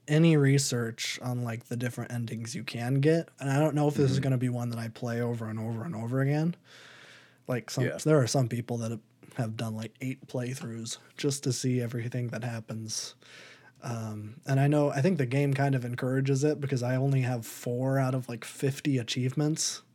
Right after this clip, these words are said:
Speaker 2: Yeah, I was gonna say I barely get achievements playing that game.
Speaker 1: Yeah, it's kind of shocking. Um,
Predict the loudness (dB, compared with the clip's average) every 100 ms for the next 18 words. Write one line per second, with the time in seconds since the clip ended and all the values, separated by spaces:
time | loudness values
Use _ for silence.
0 | -8 -2 0 0 -2 -2 -4 -4 -6 -8
1 | -8 -8 -10 -12 -12 -12 -14 -16 -16 -14
2 | -14 -14 -14 -16 -18 _ _ _ _ -4
3 | -2 0 -2 -8 -12 _ -4 2 2 0
4 | 2 2 4 0 0 0 0 -6 -8 -12
5 | _ _ _ _ _ _ -8 -6 -6 -6
6 | -6 -8